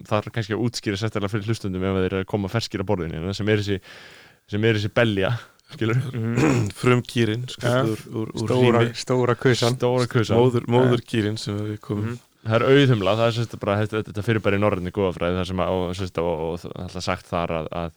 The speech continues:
Speaker 1: ætla sér ekki, henni er væntanlega lýst bara í Snorra-Eddu og það sem er sagt bara að, að þessar a-, ár renni frá henni.
Speaker 3: Já.
Speaker 1: Eh, svona sem, sem gefi síðan mannkyninu líf að einhverju leyti.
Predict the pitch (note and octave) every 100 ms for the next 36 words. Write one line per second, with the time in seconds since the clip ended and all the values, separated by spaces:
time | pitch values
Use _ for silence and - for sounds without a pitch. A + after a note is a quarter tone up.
0 | _ _ _ - - F2+ F2 - - -
1 | - F#2+ F#2 F#2 F2+ F#2 F2+ - F2+ F#2+
2 | F2 F2 - F#2+ F2+ D#2+ - - - F#2
3 | F2 E2+ E2 F2 - E2+ E2 E2 D2+ E2
4 | E2+ F2 E2 - - D2+ - G2+ G2+ G#2+
5 | - - G2+ G2 F#2+ F2+ G2+ F#2 F2+ D#2+
6 | G2 A2+ _ - A2 E2+ _ _ _ -
7 | - F#2 F#2 F#2 F2+ - - G#2+ G#2 G2
8 | G#2 G2 - G#2 A2+ G#2 G2 F#2+ F#2+ F#2+
9 | F#2 G2 G#2+ C#3+ E3+ F#2 D2+ F#2+ A2+ B2+
10 | - -